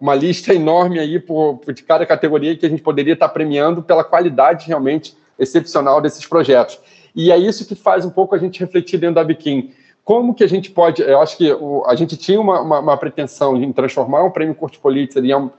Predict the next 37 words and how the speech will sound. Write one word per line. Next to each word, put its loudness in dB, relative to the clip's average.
em -6
uma 0
imagem 2
forte, 0
em 0
transformar 0
num -4
dos -10
principais -2
prêmios -4
de -10
inovação 0
do -14
setor -4
químico -4
no -8
país. 0
Eu 4
acho 0
que 2
a 2
gente -2
conseguiu 0
aí 2
com -6
esse -4
incremento 0
no 2
número 2
de -2
inscrições -2
e 0
na, 2
na 0
visibilidade 0
que -6
hoje 2